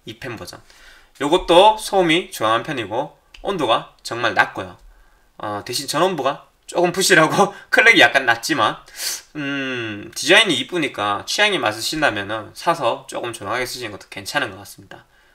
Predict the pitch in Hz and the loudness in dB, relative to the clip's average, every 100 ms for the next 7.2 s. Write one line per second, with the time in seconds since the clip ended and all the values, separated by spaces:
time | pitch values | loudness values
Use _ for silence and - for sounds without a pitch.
0 | _ _ - 127 117 113 - _ _ - | _ _ -4 0 0 -2 -6 _ _ -4
1 | 180 180 156 - 160 143 120 - _ - | -2 0 -2 2 2 2 -4 -8 _ -10
2 | 117 151 - 98 107 104 92 90 - - | 0 0 0 -6 -10 -14 -16 -18 -20 -20
3 | _ _ _ _ - - 147 170 - 180 | _ _ _ _ -12 -6 -2 -2 0 4
4 | 139 151 170 - _ _ _ 117 156 160 | 6 4 2 -14 _ _ _ -4 -4 -2
5 | 165 123 117 - 107 104 135 - - 156 | -2 0 -4 -2 -2 0 -4 -8 -6 0
6 | 123 139 - 190 175 160 120 110 - 101 | 2 0 -2 -8 -4 -2 -2 -2 -8 -12
7 | 110 | -12